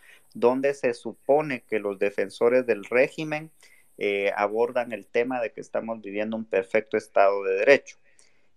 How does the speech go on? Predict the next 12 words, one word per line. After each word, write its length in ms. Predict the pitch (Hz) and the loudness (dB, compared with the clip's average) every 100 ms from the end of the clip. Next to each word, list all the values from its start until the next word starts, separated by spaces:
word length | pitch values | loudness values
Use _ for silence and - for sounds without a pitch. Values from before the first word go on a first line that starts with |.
| _ | _
Y 100 | 135 | -6
por 240 | 127 127 | -2 -2
otra 300 | 143 - 170 | 0 -2 -2
parte, 580 | - 156 - - 175 165 | 2 2 2 -4 -4 -6
con 160 | - 120 | -8 -8
relación, 960 | 120 107 104 - - 123 131 143 143 - | -6 -6 -6 -6 -8 -4 -4 -6 -14 -12
eh, 440 | 117 107 104 101 95 92 90 87 87 87 85 85 85 85 _ _ _ _ _ - - | -8 -8 -8 -12 -14 -16 -14 -12 -10 -12 -12 -14 -16 -20 _ _ _ _ _ -20 -6
a 120 | 104 | 0
la 140 | 101 | 0
segunda 520 | - 101 101 117 139 | 0 -6 -6 -4 -4
pregunta, 680 | - 156 156 120 120 135 143 _ _ _ _ - | -2 -2 -2 -4 -6 -8 -8 _ _ _ _ -12
eh, 1160 | 117 113 113 110 107 104 - 107 - - - | -6 -6 -4 -4 -4 -6 -8 -14 -14 -16 -18